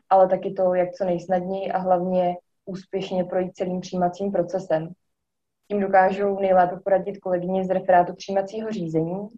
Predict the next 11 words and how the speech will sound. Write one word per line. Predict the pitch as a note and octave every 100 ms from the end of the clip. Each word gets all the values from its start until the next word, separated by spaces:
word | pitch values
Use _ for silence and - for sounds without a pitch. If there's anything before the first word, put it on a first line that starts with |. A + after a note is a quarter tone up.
| _
které | - F#3+ F3
o | F3
přijímačkách | - F3+ F3 - F3
vědí | F3+ F3 E3+
úplně | - F#3 F#3
všechno | F#3 F3 - E3 F3 _ _ _ _ _ -
a | F3+ F3+
jsou | F#3 G#3 G3
velmi | F#3 F#3+
ochotné | F#3+ G3 F#3 F3+ F3
komukoliv | F#3+ F#3 F#3 F#3+